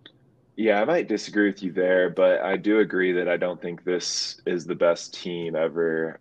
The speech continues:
Obviously, the twenty eighteen Warriors, you had, you know,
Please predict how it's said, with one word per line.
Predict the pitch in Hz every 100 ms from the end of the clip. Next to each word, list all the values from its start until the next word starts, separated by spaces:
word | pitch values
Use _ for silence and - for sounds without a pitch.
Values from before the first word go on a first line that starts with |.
| -
Obviously, | 85 85 - 87
the | 80 80 78 82 _ _ _ _ _ _ -
twenty | - 110 104
eighteen | 101 101 104 98 92
Warriors, | 90 92 92 90 92 90 82 - -
you | 95 92 90
had, | 90 82 80 78 73 - _ _ _ _ _ _ _ _
you | - 87
know, | 82